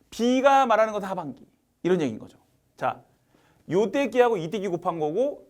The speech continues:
또 요때 끼하고 이때 끼 곱한 게 뒤에 거니까 이렇게. 그렇게 연결되는 거야. 자, 그럼 밑에 거는 뭐냐면 이제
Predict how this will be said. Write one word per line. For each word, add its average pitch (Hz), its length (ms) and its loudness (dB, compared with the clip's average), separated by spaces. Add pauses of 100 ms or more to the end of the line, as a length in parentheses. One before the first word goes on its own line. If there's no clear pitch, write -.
(120)
또 240 180 -2
요때 190 320 -2
끼하고 208 220 0
이때 160 180 -6
끼 185 60 -6
곱한 175 160 -8
게 165 100 -6
뒤에 185 180 0
거니까 117 340 -10
이렇게. - 300 -12 (520)
그렇게 208 200 0
연결되는 139 380 -4
거야. - 140 -20 (140)
자, 151 180 -2
그럼 220 220 0
밑에 226 200 -2
거는 254 200 -2
뭐냐면 135 440 -4
이제 110 400 -8